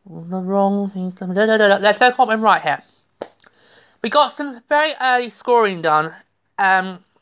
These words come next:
and even got power plays as well. That was fantastic. We also ca-, we also capitalised on the five-on-three ab-, advantage, which is brilliant. And we won the second period outrightly, which is, of course, is the main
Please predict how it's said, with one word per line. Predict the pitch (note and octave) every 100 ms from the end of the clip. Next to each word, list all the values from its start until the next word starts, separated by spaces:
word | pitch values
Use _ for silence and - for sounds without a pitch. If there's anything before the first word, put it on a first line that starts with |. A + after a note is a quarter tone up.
| _ _ _ _ _ _ -
and | F#3+
even | B3+
got | B3 E3
power | - - C#4+ E4
plays | - A3+ F#3+
as | E3+
well. | A3 B3
That | C4+
was | G#3+
fantastic. | - A#3 A3+ D#4 F#4 - - F3 - _ - - - - - - _ _
We | A#3
also | B3+ B3+ B3+
ca-, | - B3+ -
we | B3
also | C#4
capitalised | C#4 C#4+ C#4 G#3+
on | F#3
the | F#3
five-on-three | - A3+ G#3 G3 - G3+
ab-, | F3 F#3+ - F3 -
advantage, | F3 G3 G#3 E3+ D#3+
which | -
is | E3+ _ _
brilliant. | F#3+ G3 G#3 A3 A#3 F#3+ D3+ D3 _ _
And | A#3+ B3+
we | B3
won | A3+ G#3
the | G3
second | F#3 E3
period | G3 G#3+ C#3+ - _ _ _ _ _ _ _ _
outrightly, | G#3 G3 - F#3 G3+ G3+ C#3+ C3+ -
which | - F3
is, |
of | -
course, | - F3 -
is | F3
the | F3
main | E3+ E3 D#3+